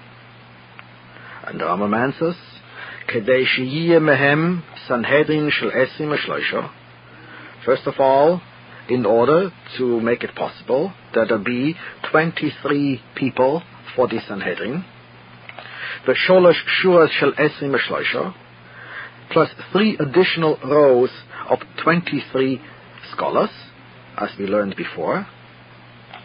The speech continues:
plus basora batlonin shel beis hakneses, ten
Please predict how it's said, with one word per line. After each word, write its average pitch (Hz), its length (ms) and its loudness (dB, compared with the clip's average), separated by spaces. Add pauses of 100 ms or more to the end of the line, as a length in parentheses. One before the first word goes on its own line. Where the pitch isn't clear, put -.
(560)
plus 196 240 4 (500)
basora 175 560 4
batlonin 151 640 2
shel - 220 -2
beis 135 260 0
hakneses, 143 540 -8 (1400)
ten 190 300 2